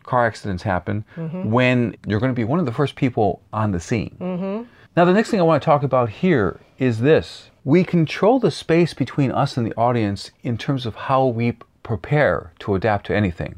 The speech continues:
Speaker 1: That was the
Speaker 2: Mm-hmm.
Speaker 1: second A. And one of the things that we do, I wanna give just a brief example or two of this, is to have recovery methods. I can take any kind of question and be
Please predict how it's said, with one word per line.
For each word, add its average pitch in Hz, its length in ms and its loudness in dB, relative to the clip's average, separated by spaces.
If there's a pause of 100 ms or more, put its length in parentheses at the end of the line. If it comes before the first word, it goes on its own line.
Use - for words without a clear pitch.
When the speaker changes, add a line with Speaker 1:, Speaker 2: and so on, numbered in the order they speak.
Speaker 1:
That 101 100 0
was 95 140 -2
the 98 60 -6
Speaker 2:
Mm-hmm. - 120 -8
Speaker 1:
second - 200 -4
A. 92 240 -2 (400)
And 113 100 2
one 180 100 4
of 220 60 2
the 160 80 0
things 160 200 0
that 123 100 -4
we 117 120 0
do, 131 300 4
I - 20 0
wanna 113 160 -2
give 120 320 -2
just - 220 -8
a 95 80 -2
brief 123 380 -2
example 101 640 -2 (400)
or 104 120 2
two 98 440 2 (480)
of 143 240 0
this, 92 400 -4
is 110 160 -4
to - 80 -6
have 110 280 -2
recovery 123 460 -2
methods. - 560 -8 (260)
I 190 200 4
can 190 260 0
take - 500 -2 (200)
any 165 220 2
kind 156 220 0
of 131 60 -2
question - 460 -2 (260)
and 131 180 4
be 127 120 6